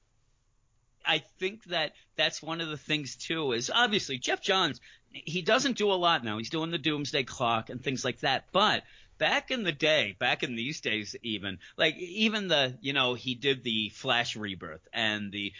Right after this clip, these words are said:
Green Lantern Re-, he's very big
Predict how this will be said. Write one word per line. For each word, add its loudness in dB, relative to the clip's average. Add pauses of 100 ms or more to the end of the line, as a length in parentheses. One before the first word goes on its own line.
(140)
Green 0
Lantern 2
Re-, 2 (160)
he's -4
very 2
big -2